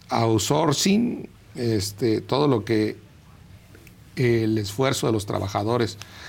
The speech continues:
tiene que ser recompensado en justicia, pero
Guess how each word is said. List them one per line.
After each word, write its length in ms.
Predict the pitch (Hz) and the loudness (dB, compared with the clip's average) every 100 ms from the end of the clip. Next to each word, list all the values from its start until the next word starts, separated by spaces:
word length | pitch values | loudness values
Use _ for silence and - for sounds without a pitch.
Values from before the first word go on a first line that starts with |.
| - - - - | -20 -20 -16 -8
tiene 260 | 135 135 135 | 0 2 2
que 680 | - 127 123 113 107 - - | 2 2 4 4 2 0 -4
ser 420 | 104 135 143 135 - - - - - | -2 0 0 -2 -6 -18 -20 -20 -8
recompensado 1160 | 117 113 110 117 117 101 113 98 131 160 139 101 - - - - | 0 0 2 2 2 2 2 2 2 2 0 -2 -12 -20 -14 0
en 180 | 135 | 2
justicia, 760 | 104 117 107 - 160 147 156 - - - - - - - - | 2 2 2 2 2 2 -2 -4 -10 -20 -20 -20 -20 -20 -10
pero 460 | - 117 113 107 - | 0 2 2 0 -2